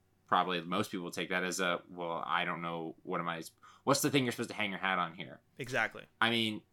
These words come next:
Speaker 1: you know, just saying, la-, last time I can remember a special teams background coach getting hired at a big time job, it worked out great for all the schools involved in, in the ver-,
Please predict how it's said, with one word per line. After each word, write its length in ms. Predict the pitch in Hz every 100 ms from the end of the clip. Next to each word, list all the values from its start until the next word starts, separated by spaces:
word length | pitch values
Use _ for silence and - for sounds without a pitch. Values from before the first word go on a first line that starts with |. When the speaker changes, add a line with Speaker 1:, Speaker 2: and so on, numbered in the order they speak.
| -
Speaker 1:
you 120 | 110
know, 200 | 98 98
just 280 | 110 110 -
saying, 360 | 113 98 117 - -
la-, 200 | 104 107 - -
last 320 | - 101 110 -
time 200 | 110 98
I 80 | 101
can 140 | -
remember 340 | 104 95 92 87
a 320 | 76 90 82
special 340 | - - 104 98
teams 280 | - 98 -
background 440 | 92 87 92 85
coach 300 | - 92 -
getting 300 | 95 85 82 80
hired 380 | - 92 87 85
at 160 | 85 82
a 40 |
big 220 | 78 85
time 220 | - 85 80
job, 300 | 90 85 80
it 100 | 78
worked 220 | 92 -
out 160 | 98
great 240 | 87 123 156
for 80 | 107
all 80 |
the 60 | 90
schools 340 | - 90 87
involved 480 | 87 82 82 76 -
in, 240 | - 87 73
in 180 | 92 90
the 80 | 87
ver-, 220 | 85 90